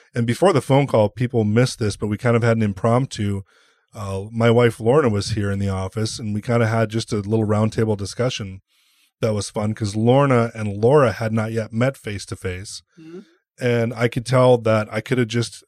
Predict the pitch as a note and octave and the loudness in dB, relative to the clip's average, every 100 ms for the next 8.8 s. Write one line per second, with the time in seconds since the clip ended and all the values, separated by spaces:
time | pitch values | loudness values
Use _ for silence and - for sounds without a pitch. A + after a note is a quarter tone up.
0 | - G#2 A2 A2 - B2+ A#2 - A#2 B2 | -6 -2 2 2 0 -4 -4 2 6 6
1 | D3 D3 _ _ _ G#2 G2 - F#2+ G2+ | 4 -2 _ _ _ -8 -8 -4 -2 2
2 | A#2+ - C3+ C3+ B2+ A2 G2+ A2 C3+ D#3 | 0 2 2 2 2 0 0 2 2 -2
3 | C#3 _ _ _ - A2 G#2 G#2 A2+ A#2+ | -6 _ _ _ -4 0 2 4 6 4
4 | A#2 A2 - B2 A2+ G2 A#2 A2+ - G2+ | 4 -2 -2 -6 -4 0 0 -2 -8 -8
5 | G2 A2 G#2+ A#2 G#2+ F#2+ A2 A2+ G2 F#2+ | -6 -4 -2 0 -2 -2 -2 -2 -6 -10
6 | F#2 - A#2+ A2+ D#3+ E3 F3 E3 C#3+ C#3 | -10 -6 -4 4 4 4 4 4 4 2
7 | C3 A#2+ A2+ B2 A2+ - B2 A#2 A#2 A#2+ | 2 2 0 -4 -8 -6 -6 -6 -2 0
8 | A#2+ - - D3 B2+ D3 A2+ G#2 | 0 -2 2 2 4 0 0 -6